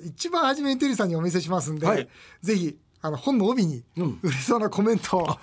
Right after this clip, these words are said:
Speaker 2: わかりました。
Speaker 1: で、お願いします。
Speaker 2: はい。
Speaker 1: テリーさん、そこでおちゃらけちゃったら、ほら、ダメだから。
Speaker 2: ええ。
Speaker 1: で、その日本への警告ですよ、ジム・ロジャース。
Speaker 2: うん。
Speaker 1: 僕はね、警鐘をね、
Speaker 2: うん。
Speaker 1: 鳴らしたいと思ってますんで、
Speaker 2: わかりました。
Speaker 1: ぜひお願いいたします。
Speaker 2: はい。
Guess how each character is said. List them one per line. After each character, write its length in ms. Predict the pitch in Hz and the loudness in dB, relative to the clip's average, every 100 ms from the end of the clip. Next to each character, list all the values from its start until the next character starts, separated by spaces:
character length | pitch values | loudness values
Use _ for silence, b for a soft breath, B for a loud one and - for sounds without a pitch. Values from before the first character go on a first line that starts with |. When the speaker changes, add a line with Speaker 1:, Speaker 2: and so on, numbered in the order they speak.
| - 160 | -10 -8
Speaker 2:
わ 140 | 143 | -6
か 60 | 139 | -4
り 40 | |
ま 40 | 131 | 0
し 20 | |
た。 60 | 226 | 2
Speaker 1:
で、 60 | |
お 100 | 202 | 4
願 140 | 262 277 | 2 2
い 20 | |
し 80 | 240 | 2
ま 60 | |
す。 60 | 190 | 2
Speaker 2:
は 60 | 208 | 2
い。 20 | |
Speaker 1:
テ 60 | 285 | 2
リ 40 | |
ー 60 | 185 | 2
さ 60 | |
ん、 40 | 165 | 0
そ 120 | 233 | 2
こ 80 | 285 | 2
で 40 | |
お 120 | 202 | 2
ち 80 | 269 | 2
ゃ 40 | |
ら 80 | 311 | 0
け 80 | 320 | 0
ち 40 | |
ゃ 20 | 311 | -2
っ 60 | |
た 100 | 320 | 0
ら、 160 | 220 170 | 0 0
ほ 100 | 151 | -2
ら、 200 | 139 123 B - | -4 -8 B -4
ダ 80 | |
メ 80 | 190 | -2
だ 100 | 190 | -2
か 100 | 143 | -2
ら。 180 | 147 127 | -6 -6
Speaker 2:
え 220 | 170 123 170 | -8 -8 -4
え。 40 | |
Speaker 1:
で、 80 | 170 | -2
そ 120 | 175 | 0
の 80 | 165 | 0
日 100 | 247 | 2
本 260 | 269 330 233 | 2 2 0
へ 20 | |
の 120 | 165 | 0
警 180 | 196 202 | 0 0
告 180 | 208 202 | 0 -2
で 80 | |
す 80 | 175 | -4
よ、 100 | 277 175 | -6 0
ジ 100 | 190 | 2
ム・ 100 | 196 | 2
ロ 120 | 185 | 0
ジ 80 | 151 | -2
ャ 60 | |
ー 20 | |
ス。 120 | 123 127 | -8 -6
Speaker 2:
う 40 | |
ん。 40 | |
Speaker 1:
僕 140 | 160 247 | -4 -2
は 80 | 190 | -2
ね、 100 | 127 | -4
警 260 | - 262 269 | -2 0 0
鐘 220 | - 247 | 0 -2
を 100 | 214 | -2
ね、 200 | 190 - B 151 | -2 -6 B -6
Speaker 2:
う 40 | |
ん。 40 | 143 | 0
Speaker 1:
鳴 80 | |
ら 120 | 180 175 | 0 2
し 40 | |
た 80 | 175 | 0
い 60 | |
と 60 | 151 | -2
思 100 | 139 | -8
っ 20 | |
て 80 | 131 | -8
ま 80 | 123 | -10
す 100 | 123 | -10
ん 60 | |
で、 80 | 113 | -6
Speaker 2:
わ 40 | 127 | -2
か 40 | |
り 40 | 143 | -2
ま 60 | |
し 60 | - | -4
た。 100 | - | -6
Speaker 1:
ぜ 140 | 156 247 | 0 2
ひ 80 | 196 | 2
お 80 | |
願 120 | 147 131 | -4 -6
い 20 | |
い 20 | |
た 80 | 127 | -6
し 80 | 139 | -4
ま 80 | 202 | -2
す。 140 | - | 0
Speaker 2:
は 60 | |
い。 80 | 214 | -2